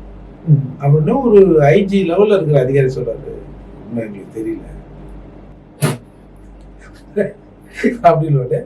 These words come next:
Speaker 1: ம்.
Speaker 2: ஆணையம் அந்த சர்டிபிகேட் எடுத்து போட்டு,
Speaker 1: ம்.
Speaker 2: "இவன்
Speaker 1: இவங்க
Speaker 2: எஸ் சி,
Speaker 1: விசாரிக்கிற முன்னாடி அவன் சர்டிபிகேட்டை கொண்டு வந்துடுறான்.
Speaker 2: ஆமா, இவன் எஸ் சின்னு சொல்றதுக்கு நாங்க டெல்லியில இருந்து வர்றோம்பா." அதாவதுங்க, அடிக்கும் போது கூட ஜாதி கேட்டுக்க மாட்டாங்க கூட நம்ம வச்சுப்போம்.
Speaker 1: ம்.
Speaker 2: இவன் செத்த பிறகு ஊருக்கு போனாங்கல்ல,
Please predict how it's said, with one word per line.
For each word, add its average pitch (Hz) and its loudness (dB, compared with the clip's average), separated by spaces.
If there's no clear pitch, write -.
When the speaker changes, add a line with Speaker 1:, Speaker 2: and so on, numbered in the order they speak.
Speaker 1:
ம். 156 0
Speaker 2:
ஆணையம் 190 -2
அந்த 147 -2
சர்டிபிகேட் 196 0
எடுத்து 143 2
போட்டு, 147 -6
Speaker 1:
ம். 185 -4
Speaker 2:
"இவன் 175 2
Speaker 1:
இவங்க 220 6
Speaker 2:
எஸ் 214 4
சி, 254 2
Speaker 1:
விசாரிக்கிற 233 2
முன்னாடி 233 0
அவன் 214 2
சர்டிபிகேட்டை 208 -2
கொண்டு 185 -6
வந்துடுறான். 175 -8
Speaker 2:
ஆமா, 151 -2
இவன் 175 -6
எஸ் 185 -4
சின்னு 247 0
சொல்றதுக்கு 196 4
நாங்க 190 2
டெல்லியில 190 -4
இருந்து 170 -4
வர்றோம்பா." 123 -6
அதாவதுங்க, 165 0
அடிக்கும் 202 -2
போது 175 0
கூட 175 0
ஜாதி 147 2
கேட்டுக்க 131 -2
மாட்டாங்க 123 0
கூட 135 -2
நம்ம 151 0
வச்சுப்போம். - -8
Speaker 1:
ம். 160 0
Speaker 2:
இவன் 143 6
செத்த 208 2
பிறகு 220 0
ஊருக்கு 208 -4
போனாங்கல்ல, 143 0